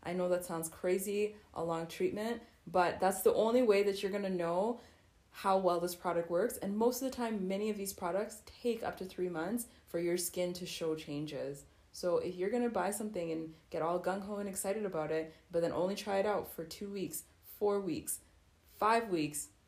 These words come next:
you're not gonna see it. 'Cause most products need at least, at least six weeks for you to see results.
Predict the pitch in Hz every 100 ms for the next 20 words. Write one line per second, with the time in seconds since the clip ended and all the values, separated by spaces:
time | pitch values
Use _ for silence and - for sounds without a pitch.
0 | _ 190 214 226 277 285 - 269 202 -
1 | - - - 208 214 226 247 - 214 214
2 | 262 269 - 190 196 190 - 175 190 269
3 | 220 - - - 247 233 277 285 190 -
4 | - _ - - 233 233 208 233 - 175
5 | 165 160 - - - - -